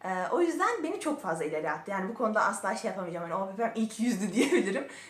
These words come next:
Çünkü i-, ilk yüze girmemde sayısal yani yerleştirmede gerçekten çok fazla etkisi oldu. O yüzden T T'de yetmiş altıncı olarak beni bayağı öne attım. Daha sonra şimdi A Y T'ye gelelim arkadaşlar. Benim A Y T'de arkadaşlar sadece bir tane biyoloji yanlışım vardı ki hani o soruyu da çözerken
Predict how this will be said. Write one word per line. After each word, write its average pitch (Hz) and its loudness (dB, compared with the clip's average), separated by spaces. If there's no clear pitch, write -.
Çünkü 240 -2
i-, 185 -8
ilk 220 -4
yüze 233 4
girmemde 214 0
sayısal 214 -2
yani 180 -2
yerleştirmede 185 0
gerçekten 262 0
çok 262 -4
fazla 165 2
etkisi 180 -8
oldu. 240 -2
O 294 -2
yüzden 285 -2
T 254 -4
T'de 269 -6
yetmiş 247 -4
altıncı 214 -2
olarak 302 0
beni 240 0
bayağı 208 4
öne 202 -2
attım. 240 0
Daha 339 0
sonra 370 -4
şimdi 349 -2
A 247 2
Y 233 2
T'ye 254 0
gelelim 185 0
arkadaşlar. 190 -4
Benim 302 -2
A 269 4
Y 269 0
T'de 285 -4
arkadaşlar 277 -2
sadece 277 -4
bir - -10
tane 311 -2
biyoloji 196 -2
yanlışım 165 -4
vardı 196 -2
ki 302 -6
hani 277 0
o 277 0
soruyu 285 -2
da 285 0
çözerken 262 0